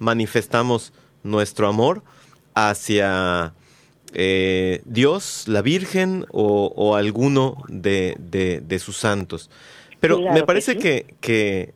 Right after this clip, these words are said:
Speaker 1: eh, esto que, que mencionas es, es muy importante porque creo que es una manera muy sencilla para que se nos quede,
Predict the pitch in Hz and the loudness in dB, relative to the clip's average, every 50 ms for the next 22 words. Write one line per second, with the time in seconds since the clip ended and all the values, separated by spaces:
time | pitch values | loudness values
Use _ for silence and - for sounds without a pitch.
0 | _ - 107 - - - 147 156 - 190 - 156 127 - - - 110 110 107 - | _ -4 -2 -2 0 0 -2 -2 -2 -4 -2 0 0 0 -2 -2 -2 -2 -2 0
1 | - 143 156 156 143 - - - _ - 143 - - - - 135 - 196 202 202 | 0 0 0 0 -2 -4 -10 -8 _ -4 -4 -4 -4 -6 -6 -2 0 0 0 0
2 | 175 160 135 - 160 175 180 214 180 180 147 131 139 139 135 123 - - - - | 0 -2 -2 0 -2 -2 -2 -2 -2 -2 -2 0 0 0 0 0 -4 -10 -20 -20
3 | - - - - - - 220 240 262 269 - 262 254 226 208 196 202 202 208 196 | -20 -20 -20 -12 -4 -2 -2 0 0 0 0 0 0 2 2 2 2 2 0 0
4 | 196 208 - - 175 147 143 135 - 160 160 156 165 185 196 233 - _ _ - | -2 -2 -2 -2 -2 -2 -2 -2 -4 -4 -4 -2 -2 -2 -4 -4 -6 _ _ -2
5 | - 123 123 120 - - 120 117 113 - - 131 123 127 123 - - 156 156 156 | 0 0 0 0 0 0 0 0 0 -2 -2 -4 -4 -4 -4 -2 0 2 2 2
6 | 160 165 165 156 | 2 0 -2 -2